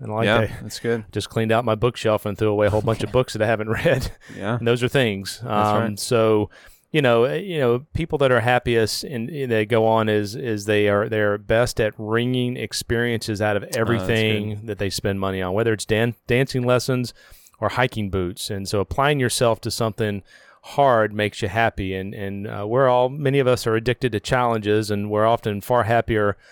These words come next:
Speaker 1: while working towards a goal than actually, you know, reaching it. So challenges certainly help you attain, um, what, um, some psychologists call a state of flow, and it's something that can help you, um, to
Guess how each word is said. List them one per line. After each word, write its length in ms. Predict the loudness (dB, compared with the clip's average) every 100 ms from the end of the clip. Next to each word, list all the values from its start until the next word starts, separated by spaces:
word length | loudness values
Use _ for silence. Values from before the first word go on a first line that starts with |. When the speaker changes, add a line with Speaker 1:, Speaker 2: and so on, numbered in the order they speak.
| -20 _
Speaker 1:
while 180 | -2 0
working 420 | 2 2 0 -4
towards 300 | -4 -2 -2
a 60 | -2
goal 340 | 0 2 4
than 120 | 2 0
actually, 560 | -2 -4 -4 -4 -6 -8
you 140 | -8
know, 80 | -6
reaching 420 | -2 -2 -2 -4
it. 180 | -4 -6
So 200 | -4 -4
challenges 500 | 0 0 0 -2 -4
certainly 300 | -4 -4 -2
help 220 | -2 0
you 80 | -4
attain, 480 | -2 -2 -2 -4 -6 -12 -20 -20 _
um, 500 | -4 0 0 -2 -6
what, 440 | -4 0 2 0 -6
um, 320 | -10 -8 -8
some 220 | -10 -8
psychologists 800 | -2 -2 2 2 2 0 -4 -4 -10 -4
call 280 | 0 0
a 60 | 0
state 300 | -2 -2 0
of 80 | -2
flow, 500 | -4 0 2 2 0 _ -20 -20 _
and 220 | -8 -6
it's 80 | -6
something 280 | -6 -6 -6
that 140 | -6 -8
can 100 | -4
help 260 | -4 -4
you, 260 | -4 -2 -2
um, 220 | -2 -4
to 360 | -6 -4 -4 -4